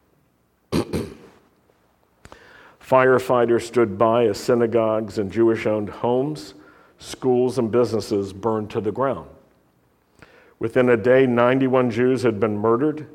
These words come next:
and between twenty thousand and thirty thousand Jews were arrested and sent to concentration camps. Now, I want to stop for a second and make some comments.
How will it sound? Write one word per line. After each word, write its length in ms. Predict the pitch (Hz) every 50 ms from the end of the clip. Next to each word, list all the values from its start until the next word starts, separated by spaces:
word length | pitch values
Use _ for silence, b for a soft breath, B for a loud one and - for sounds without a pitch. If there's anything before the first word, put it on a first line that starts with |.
| - b b b b b b b b b b b
and 160 | - 104 113
between 480 | 107 113 110 - 113 113 113 113 110 110
twenty 420 | 113 - - 127 135 131 156 147
thousand 640 | 127 - - 131 123 123 127 127 127 113 120 117 113 113
and 140 | 110 104
thirty 380 | - - 131 127 127 131 135 131
thousand 540 | 113 - 135 120 117 120 117 104 110 110 107
Jews 340 | 101 113 117 120 120 113 104
were 300 | 110 110 104 98 101 98
arrested 720 | 92 107 127 135 135 - - - 135 131 127 131 120 - B B B B B B B B
and 180 | - 110 113 -
sent 320 | - - 120 113 107 107
to 80 | - 101
concentration 840 | - - 110 107 98 - - 107 101 - 107 104 98 - - 95 90
camps. 680 | 85 - 87 82 - - - _ _ - - - - _ _ _ _ _ _ _ _ _ _ _ _ _ _ _ B B B B B B B B B
Now, 60 | 110
I 40 | 113
want 220 | 113 117 117 117
to 60 | 110 -
stop 260 | - - 127 117 -
for 120 | - 120
a 40 | 107
second 380 | - - 120 107 95 110 101 104
and 120 | 104 104
make 180 | 110 110 107 -
some 240 | - 117 107 104
comments. 880 | - - 123 117 110 104 101 87 78 - - - - - - - - _